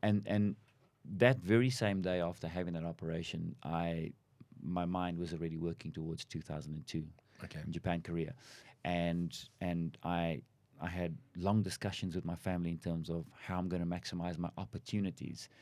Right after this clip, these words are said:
Speaker 1: to get into the squad in two thousand and two. And ultimately, the decision was I'd, I'd need to come back home and keep playing and revive my career and, and get myself into good fighting spirit in terms of, um, playing at the highest level again.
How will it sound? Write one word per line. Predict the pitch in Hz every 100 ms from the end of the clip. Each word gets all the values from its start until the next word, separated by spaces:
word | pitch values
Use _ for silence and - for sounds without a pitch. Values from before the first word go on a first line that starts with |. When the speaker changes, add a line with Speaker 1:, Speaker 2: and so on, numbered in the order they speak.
| - - - -
Speaker 1:
to | - 92 85
get | 80 90
into | 101 110 95
the | -
squad | - 90 80 73 -
in | 87
two | 80 90 85
thousand | 85 82 82
and | 80
two. | - 87
And | 87 85
ultimately, | 92 110 107 98 87 87 87 - - -
the | -
decision | 87 85 98 87 85
was | 82 85 87
I'd, | - 80 -
I'd | 85 80
need | 85 90
to | -
come | - 85
back | 78 78
home | - 78 73 - - - -
and | 80 -
keep | - 87
playing | - 87 82 82 80
and | 78 - -
revive | 85 95 92 87 90 85
my | 85
career | - 85 87 87 87 80
and, | - 107 - - - -
and | -
get | 85 80
myself | 85 - 85
into | 87 -
good | 76 92 87
fighting | - - 90 - 85 85 80 76 -
spirit | - - 87 82
in | 82
terms | 82 85 82 80
of, | 78 - - _ _ - -
um, | 82 78 76
playing | 85 80
at | 82
the | -
highest | 78 80 80
level | 80
again. | 82 80 78